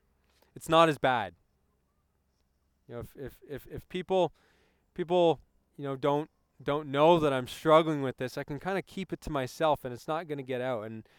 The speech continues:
and I can get comfortable with it 'cause no one knows about it. But bringing your sin to light through con-, confession is gonna prevent you from being comfortable in it. It's gonna prevent you from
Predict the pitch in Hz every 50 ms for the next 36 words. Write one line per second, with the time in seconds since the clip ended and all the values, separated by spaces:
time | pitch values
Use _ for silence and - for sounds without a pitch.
0 | _ _ 156 139 147 165 - - 180 165 156 147 - - - 175 196 190 - -
1 | 165 151 127 123 120 123 120 120 131 147 147 - - 98 - - _ _ _ _
2 | _ - 139 143 151 156 156 160 170 185 190 165 120 107 - 98 90 87 - _
3 | _ _ _ _ _ _ _ _ _ _ _ _ _ _ _ _ _ _ _ _
4 | _ _ _ _ _ _ _ _ _ - 147 120 - 170 185 220 233 233 214 202
5 | 175 - - 180 180 175 160 - - 165 147 147 156 160 160 - - 147 139 -
6 | - 156 156 - _ _ - - 147 131 - - 208 247 - - - 123 104 110
7 | 165 - _ _ _ _ _ _ _ _ _ _ _ - 151 139 185 190 185 -
8 | - 175 147 180 220 262 247 - - 151 117 104 95 101 - - - - 180 175
9 | 170 170 151 170 170 165 160 - - - 185 196 175 - 160 139 123 123 123 127
10 | 143 156 175 170 127 104 - _ _ _ _ _ _ _ _ _ _ - 147 131
11 | - 180 180 - - 165 151 - 170 208 233 - - 196 - 190 175 151